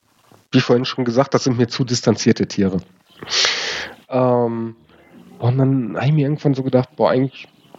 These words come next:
Hund, ja doch, schön.“ Vor allem, wie gesagt, jetzt hab ich auch Bock drauf, auch selber zu gehen und alles. Und ich find's, glaub ich, auch eine schöne Erfahrung für den Finn, muss ich sagen. Ich weiß ja selber, wie das ist, wenn du mit dem Haustier aufgewachsen bist.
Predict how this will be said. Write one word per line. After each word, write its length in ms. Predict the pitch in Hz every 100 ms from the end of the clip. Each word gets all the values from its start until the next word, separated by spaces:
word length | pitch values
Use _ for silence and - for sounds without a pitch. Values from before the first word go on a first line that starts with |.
| -
Hund, 440 | - 113 160 175 -
ja 120 | 123
doch, 500 | 123 135 165 - - - - _ _ -
schön.“ 840 | - - - - 151 175 185 185 _ _ - _ _
Vor 140 | - 135
allem, 160 | 139
wie 60 | 139
gesagt, 300 | 135 131 -
jetzt 180 | 123 -
hab 120 | 135
ich 100 | 170
auch 100 | 151
Bock 220 | 151 156
drauf, 280 | - 160 170
auch 120 | 113
selber 280 | 117 123 127
zu 140 | -
gehen 280 | 110 117 151
und 120 | 165 165
alles. 400 | 160 170 - - - - - -
Und 240 | - 131 131
ich 140 | 123
find's, 200 | - 143
glaub 180 | - 131
ich, 80 | 131
auch 60 | 120
eine 120 | 131
schöne 440 | - - 135 160
Erfahrung 840 | 120 123 - 127 143 135 135 135 135 _ _ _ _ - _ _
für 160 | - 131
den 140 | 131
Finn, 220 | 127 180 175
muss 200 | 120 104
ich 100 | 98
sagen. 220 | 101 104
Ich 100 | -
weiß 120 | 139
ja 60 | 139
selber, 320 | 123 143 160
wie 40 |
das 180 | 165 160
ist, 220 | 156 - - _ _ _ _
wenn 100 | 143
du 60 | 143
mit 80 | 139
dem 100 | 110
Haustier 400 | 160 - 143 120
aufgewachsen 640 | 147 - 185 185 - 190
bist. 260 | 185 202 -